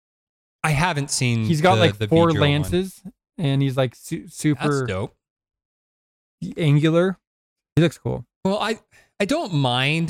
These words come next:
Speaker 1: the, the Mega Evolutions. As a kid, I, I like, did you ever watch Digimon as a kid?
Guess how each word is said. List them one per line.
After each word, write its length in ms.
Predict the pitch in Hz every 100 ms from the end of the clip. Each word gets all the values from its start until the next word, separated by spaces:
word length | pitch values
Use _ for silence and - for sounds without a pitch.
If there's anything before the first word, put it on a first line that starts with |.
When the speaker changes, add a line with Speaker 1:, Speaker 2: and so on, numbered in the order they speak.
| 185
Speaker 1:
the, 460 | 160 165 156 143 135
the 120 | 131
Mega 280 | 120 113 143
Evolutions. 920 | 156 160 170 160 220 220 220 - - - 123 123
As 140 | 185 175
a 40 |
kid, 560 | - - 320 311 233 190 _ _ _ _ _ _ _ _ _ _ _ _ _ _
I, 680 | 160 165 185 185 185 180 185 - _ _ _ _ _ _ _
I 80 | 147
like, 320 | 139 160 147
did 140 | 135 156
you 60 |
ever 120 | 196
watch 260 | 190 180 135
Digimon 640 | 127 127 143 135 139 143 190
as 100 | 135
a 60 | 147
kid? 360 | - 151 151